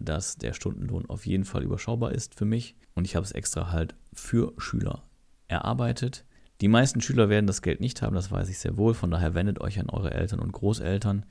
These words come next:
Die wissen, dass das gut investiertes Geld ist. Und ich kann euch versichern, nach dem ersten Termin seid ihr einen ganz, ganz, ganz entscheidenden Schritt weiter und wisst auf jeden Fall, was zu tun ist. Für die, die es gerne halt was enger getaktet mögen, die können eben noch Follow-up-Coachings dann buchen.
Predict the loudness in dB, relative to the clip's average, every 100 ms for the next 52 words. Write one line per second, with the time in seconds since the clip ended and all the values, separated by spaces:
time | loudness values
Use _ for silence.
0 | -16 -20 -20 _ _ 0 2 4 2 0
1 | -2 -4 0 0 0 -4 -4 -4 -4 -4
2 | 0 0 0 -4 -8 -14 -20 -18 -8 -6
3 | -4 -4 -2 -2 0 0 2 2 2 0
4 | -2 -2 -2 -4 -6 -4 -2 -2 -2 -2
5 | -2 -2 -4 -2 -2 -2 0 0 0 -2
6 | -4 -4 -4 -6 -6 -8 -6 -6 -6 -6
7 | -8 -6 -6 -6 -12 -20 _ -10 -6 0
8 | 0 0 -6 -2 -4 -4 -6 -8 -8 -10
9 | -8 -8 -10 -12 -18 -20 -20 -20 -20 -6
10 | 0 2 2 2 0 0 0 2 0 -2
11 | -4 -4 0 2 0 -2 -4 -6 -4 0
12 | 2 0 -2 -10 -16 -12 -4 -2 -2 -2
13 | -2 -6 -12 -20 -20 -4 0 0 -2 -6
14 | -6 -4 -4 -4 -6 -4 -2 2 2 2
15 | 0 -2